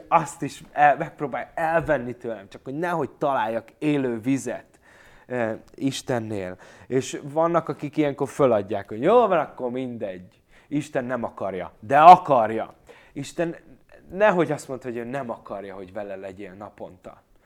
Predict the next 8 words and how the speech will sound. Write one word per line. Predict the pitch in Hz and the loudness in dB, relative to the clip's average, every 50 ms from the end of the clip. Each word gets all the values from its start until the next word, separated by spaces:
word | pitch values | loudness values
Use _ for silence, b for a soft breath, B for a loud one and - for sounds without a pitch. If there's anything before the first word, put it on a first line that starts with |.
| b b b b | b b b b
Ő | b 113 | b -12
nagyon | 120 135 160 151 135 120 110 101 | -10 -8 -8 -6 -6 -8 -8 -10
szeretné. | - - - 92 90 87 - _ - 95 73 - - _ b b b b b b b b b b b | -10 -10 -10 -10 -10 -12 -14 _ -20 -20 -20 -20 -20 _ b b b b b b b b b b b
Olyan | - 117 131 135 | -10 -8 -6 -4
nincs, | 147 180 196 175 - - | -2 -2 -2 -2 -2 -6
hogy | 127 107 | -12 -14
nem | 98 101 104 95 92 | -14 -14 -16 -16 -16
akarja. | 92 - _ - - 87 90 92 92 - - - | -18 -20 _ -18 -18 -16 -16 -16 -18 -20 -20 -20